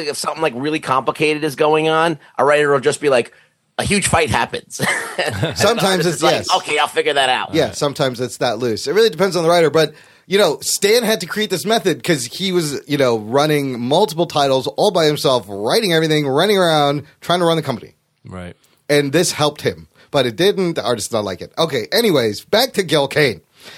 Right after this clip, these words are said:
Speaker 2: Gil Kane at this time was also working on a bunch of side projects with Archie Goodwin. This is interesting. He is credited for, there was a book called His Name is Savage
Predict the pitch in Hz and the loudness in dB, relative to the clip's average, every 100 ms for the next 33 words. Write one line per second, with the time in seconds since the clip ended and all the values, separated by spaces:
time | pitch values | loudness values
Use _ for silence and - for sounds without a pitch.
0 | - 226 254 277 262 - 196 214 - 190 | 0 0 2 0 0 0 -2 0 0 0
1 | 175 190 190 165 165 165 143 127 127 190 | 2 0 2 2 2 2 -2 -2 -2 -2
2 | 175 - 131 143 - 135 123 127 127 - | -2 0 0 0 0 0 0 -2 -4 -2
3 | 147 156 131 156 120 95 - - - _ | -2 -2 0 2 0 -2 -12 -20 -20 _
4 | _ 127 262 277 196 165 147 - 151 127 | _ 0 2 2 2 2 0 -2 -2 -2
5 | - 196 254 311 254 - 214 190 190 180 | -6 -6 -2 -2 -2 -2 0 2 2 2
6 | - 175 156 247 208 185 190 180 131 185 | 2 2 4 2 2 -2 0 0 2 0
7 | 196 185 185 151 151 - 123 127 156 185 | 2 2 2 2 0 0 0 2 0 -2
8 | - | -10